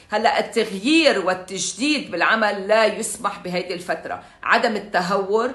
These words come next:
آه، وأي شيء، آه،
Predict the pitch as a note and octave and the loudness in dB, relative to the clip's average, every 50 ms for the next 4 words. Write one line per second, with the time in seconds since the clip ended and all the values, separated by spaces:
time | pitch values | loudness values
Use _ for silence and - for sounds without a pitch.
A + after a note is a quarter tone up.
0 | - - - - - - - F#3+ G3 G3 G3 F#3+ F#3+ F#3+ F#3 F#3 F#3+ G3 G3 F3 | -8 -16 -20 -20 -8 -2 0 0 2 2 2 2 2 4 4 4 4 4 2 2
1 | - - C#4 D#4 C#4+ C4 A#3+ G#3+ F#3+ F#3 F3+ F3 F3 E3+ E3+ E3 E3+ - - - | 2 2 2 2 2 0 0 2 4 6 6 6 6 6 4 4 2 0 -4 -4
2 | A#3+ A#3+ A#3+ A3+ G#3 F#3+ - - - - D3+ D#3+ D3+ C#3+ - - | -4 -4 -2 -2 -2 -4 -4 -4 -4 -2 0 0 2 0 -2 -6